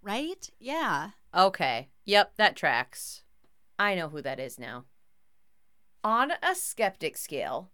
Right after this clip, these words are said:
Speaker 2: I'm gonna give the Harlow Burn House,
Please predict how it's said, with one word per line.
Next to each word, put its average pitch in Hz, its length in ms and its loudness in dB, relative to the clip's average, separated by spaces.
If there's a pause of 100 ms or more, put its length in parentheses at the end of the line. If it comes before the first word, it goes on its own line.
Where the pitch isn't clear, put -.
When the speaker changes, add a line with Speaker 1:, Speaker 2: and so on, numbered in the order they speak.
(560)
Speaker 2:
I'm 220 200 0
gonna 294 180 -6
give 226 640 -2
the 185 260 2
Harlow 185 400 0
Burn 170 320 -4
House, 151 1040 -8